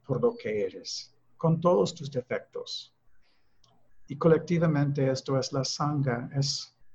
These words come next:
gran pareja. Y a veces tenemos, ah, problemas, argumentos, resentimientos,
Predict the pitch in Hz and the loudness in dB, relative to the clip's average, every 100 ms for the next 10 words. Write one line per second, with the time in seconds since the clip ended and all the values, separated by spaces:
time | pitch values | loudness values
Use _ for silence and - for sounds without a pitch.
0 | - - 123 131 139 143 165 175 190 180 | -20 -2 0 4 4 6 4 2 -2 -6
1 | - _ _ - - - - - - - | -8 _ _ -20 -20 -20 -20 -20 -20 -20
2 | - 139 131 135 135 175 170 165 - - | 0 4 6 6 6 8 8 8 4 -6
3 | - _ 143 139 139 139 131 131 - - | -12 _ 2 6 8 8 6 0 -4 -6
4 | - 135 120 - - - _ - - - | -8 -12 -12 -14 -16 -18 _ -20 -20 -20
5 | - - - - - - - 151 147 156 | -20 -20 -20 -20 -20 -14 2 6 6 8
6 | 160 196 226 - 151 143 151 151 156 165 | 8 8 4 2 0 2 2 4 2 4
7 | 196 233 - - 143 139 151 143 147 147 | 2 2 -4 -2 0 2 0 0 0 0
8 | 147 165 175 - - - | 0 2 2 0 -6 -10